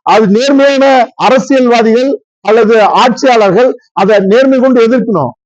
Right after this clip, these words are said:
நீங்க தேர்தலை பக்கத்துல வச்சுட்டு கொண்டு வந்து திணிச்சு நீங்க ஆளு-,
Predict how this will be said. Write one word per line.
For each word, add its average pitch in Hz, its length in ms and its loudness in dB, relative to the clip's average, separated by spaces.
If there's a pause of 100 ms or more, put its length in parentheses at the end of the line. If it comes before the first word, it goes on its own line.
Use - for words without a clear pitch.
(200)
நீங்க 220 360 0
தேர்தலை 247 600 0
பக்கத்துல 233 460 -2
வச்சுட்டு 202 300 -2
கொண்டு 220 240 0
வந்து 208 260 -2
திணிச்சு 226 400 0 (420)
நீங்க 202 280 0
ஆளு-, 240 420 2